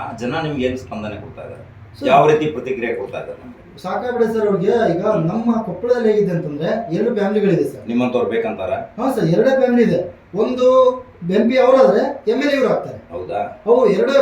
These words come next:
Speaker 2: ಫ್ಯಾಮಿಲಿ. ಅವ್ರು
Speaker 1: ಅಂದ್ರೆ ನಿಮ್ಮ ಆಲೋಚನೆಗಳಿಗೆ ಅವ್ರು ಬೆಲೆ ಕೊಡ್ತಾ ಇದಾರೆ,
Speaker 2: ಹಾ ಸರ್.
Speaker 1: ಮಾರ್ ಹೋಗ್ತಾ ಇದಾರೆ.
Speaker 2: ಹ್ಮ್.
Speaker 1: ಏನೋ ಮತ್ತೆ ದುಡ್ಡಿನ ಆಮಿಷಕ್ಕೆ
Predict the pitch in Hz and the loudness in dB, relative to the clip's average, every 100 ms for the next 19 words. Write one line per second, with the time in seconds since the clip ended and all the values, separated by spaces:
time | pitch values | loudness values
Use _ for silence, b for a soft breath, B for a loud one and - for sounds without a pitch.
0 | 233 220 190 156 185 226 175 - 139 147 | 4 2 0 0 2 6 6 4 2 0
1 | 135 131 135 139 143 147 160 165 151 147 | 2 2 0 0 -2 2 4 4 4 2
2 | 151 143 135 123 - - - 202 202 165 | 0 0 0 2 0 -4 -6 -4 -4 -4
3 | - 117 143 151 135 143 131 - - 170 | -6 2 4 4 2 4 4 4 0 -4
4 | 156 - - 131 143 143 147 151 139 151 | -8 -10 -6 -2 0 0 2 0 2 2
5 | 151 143 151 147 139 - 151 | 4 4 2 -2 -8 -6 -4